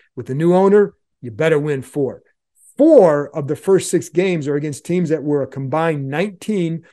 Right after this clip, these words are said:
and forty-nine last season. So that's Arizona, Denver, Atlanta, and Chicago. Again, Arizona, new coach, Denver, new coach. Now it happens to be Sean Payton. He's pretty good, and you do have Russell Wilson, but they, but Wilson looked bad most of last year.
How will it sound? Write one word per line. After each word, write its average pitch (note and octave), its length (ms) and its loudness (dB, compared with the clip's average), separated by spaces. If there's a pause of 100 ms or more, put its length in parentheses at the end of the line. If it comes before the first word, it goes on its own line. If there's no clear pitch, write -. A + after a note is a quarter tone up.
(200)
and E3 120 -6
forty-nine E3 800 0 (120)
last C3+ 400 -6
season. C3+ 340 -2
So - 100 -12
that's A#2 200 -8
Arizona, D#3+ 580 -2 (400)
Denver, E3 600 -4 (180)
Atlanta, C3+ 540 -6 (160)
and C3 120 -10
Chicago. D3 640 -4
Again, C3+ 300 -6
Arizona, C#3+ 520 -4
new C#3+ 180 -4
coach, D3+ 440 -6 (280)
Denver, D#3 360 -2
new E3 160 0
coach. E3+ 340 -2
Now A#2 180 -8
it A2 60 -10
happens A#2+ 320 -10
to A#2+ 60 -12
be D3 120 -4
Sean E3+ 320 -2
Payton. C#3+ 280 -4
He's C3 160 -10
pretty D3+ 220 -4
good, D#3+ 240 0
and C3 120 -4
you B2+ 80 -4
do C3+ 140 -6
have C#3 180 -4
Russell D3+ 260 -4
Wilson, F3 460 -2 (260)
but D3+ 80 -8
they, A3+ 160 4
but F3+ 260 -8
Wilson G3 400 -2
looked F3 200 0
bad G3 360 -2
most E3+ 280 -4
of D#3 80 -6
last F3 340 -4
year. G3+ 280 -6